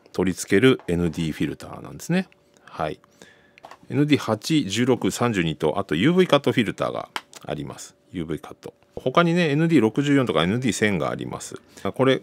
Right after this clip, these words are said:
各一つにこのサクションカップ、えー、吸盤とピック、あとクリーニングクロスがついてます。例えばエフ一点二クラスのレンズを使うとき、ね、日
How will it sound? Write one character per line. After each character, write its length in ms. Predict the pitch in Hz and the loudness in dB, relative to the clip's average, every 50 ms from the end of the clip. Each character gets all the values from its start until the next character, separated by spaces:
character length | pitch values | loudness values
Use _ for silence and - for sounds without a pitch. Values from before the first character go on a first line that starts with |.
| - - | -6 -2
各 240 | - 190 - - | -2 0 2 2
一 300 | 107 - - - - 175 | -2 -2 0 2 2 2
つ 160 | - - - 95 | 2 2 0 2
に 160 | 196 101 175 | 2 0 0
こ 160 | - - 98 | 0 0 2
の 260 | 92 90 87 82 - _ _ _ _ _ _ _ _ - | 4 4 2 2 0 _ _ _ _ _ _ _ _ -14
サ 140 | - - | -12 -10
ク 80 | 101 - | -6 0
シ 80 | - 120 | 0 0
ョ 40 | |
ン 40 | 110 | 0
カ 80 | - 104 | 0 -4
ッ 40 | - | -4
プ、 180 | - - - - | -4 -8 -6 -2
え 60 | 82 82 80 | 0 0 0
ー、 80 | 78 | 0
吸 260 | - - - 139 139 139 | -2 2 6 6 6 8
盤 280 | 127 123 120 120 110 | 6 6 4 4 0
と 240 | - - 120 - - - _ _ - - - - - - - - _ _ _ _ _ _ _ _ - _ _ _ _ _ _ _ _ _ _ _ _ - - - - - _ _ _ _ _ _ - | 0 2 2 2 2 -2 _ _ -14 -12 -10 -10 -10 -10 -12 -20 _ _ _ _ _ _ _ _ -20 _ _ _ _ _ _ _ _ _ _ _ _ -12 -12 -12 -12 -14 _ _ _ _ _ _ -18
ピ 120 | - - | -18 -18
ッ 40 | - _ - | -18 _ -2
ク、 200 | - 120 107 - _ _ _ - _ _ - | 0 0 0 0 _ _ _ -20 _ _ -8
あ 140 | - 101 | -6 -4
と 240 | - - 71 69 67 - | -2 0 -2 -2 -2 -2
ク 80 | - | 0
リ 80 | 127 139 | 2 4
ー 40 | 143 | 4
ニ 80 | 143 | 4
ン 20 | 135 | 2
グ 100 | 127 - | 0 0
ク 80 | - | 0
ロ 80 | 104 85 | 0 0
ス 140 | - - 67 | 0 -2 -6
が 160 | - - - - | -6 -8 -10 -12
つ 120 | - - | -10 -10
い 40 | - | -8
て 100 | - - | -8 -10
ま 120 | - - | -12 -12
す。 180 | - - - _ _ _ _ _ _ _ - | -16 -18 -20 _ _ _ _ _ _ _ -4
例 160 | - 110 143 143 | -2 0 2 4
え 20 | |
ば 140 | 113 101 120 | 4 6 4
エ 60 | 135 | 4
フ 120 | 131 110 | 4 4
一 140 | 90 92 - _ | 2 2 0 _
点 300 | - - 131 127 127 127 | 4 6 8 8 8 6
二 120 | 123 120 | 4 4
ク 120 | - - | 6 8
ラ 80 | 117 98 | 6 6
ス 120 | - - | 6 4
の 100 | 82 76 | -2 -2
レ 140 | 78 87 85 | 0 2 2
ン 100 | 82 78 | 0 0
ズ 100 | - 78 | -2 -6
を 80 | 69 67 | -8 -8
使 280 | - - - - 76 | -10 -10 -4 -2 0
う 120 | 71 73 71 | 0 0 -2
と 140 | - - - | -6 -10 -14
き、 180 | - - - - - - - | -14 -16 -18 -18 -20 -14 -6
ね、 140 | 104 104 110 | -4 -2 0
日 240 | 87 95 110 104 | 2 0 0 0